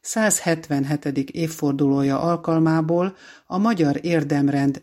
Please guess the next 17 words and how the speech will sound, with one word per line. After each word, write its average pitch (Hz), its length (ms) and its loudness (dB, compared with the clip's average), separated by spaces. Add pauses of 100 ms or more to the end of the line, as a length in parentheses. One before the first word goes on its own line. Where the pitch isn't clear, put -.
tiszti 165 380 -4
keresztje 139 540 -2
kitüntetésben 143 920 -2
részesült 156 680 -2
Krisztiána 147 760 0
Löwenstein 143 920 0
Wertheim 147 560 -2
Rosenberg 147 600 0
hercegnő, 147 600 -2 (460)
a 165 80 -10
budapesti 151 880 -2
Szent 170 440 -2
második 139 640 -2
János 147 440 2
Pál 143 360 -4 (240)
Iskola 147 500 -4
Központ 170 600 -2